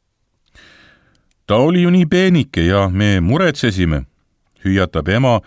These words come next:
ammust lugu meenutades. Oli jah, jant.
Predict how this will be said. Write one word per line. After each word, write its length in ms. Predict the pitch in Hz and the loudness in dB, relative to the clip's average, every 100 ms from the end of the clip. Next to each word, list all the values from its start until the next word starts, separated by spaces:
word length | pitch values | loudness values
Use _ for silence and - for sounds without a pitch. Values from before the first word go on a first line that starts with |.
| - - _ - | -14 -20 _ -2
ammust 460 | 123 147 120 - | -2 0 -4 -2
lugu 320 | 98 95 80 | -2 0 -2
meenutades. 720 | 76 80 78 71 78 73 - - _ _ _ _ _ _ - | 0 0 -2 -4 -6 -8 -10 -20 _ _ _ _ _ _ -4
Oli 380 | 135 185 185 185 | -2 0 2 0
jah, 200 | 208 - | -2 -4
jant. 460 | 110 95 73 - | -2 -2 -4 -10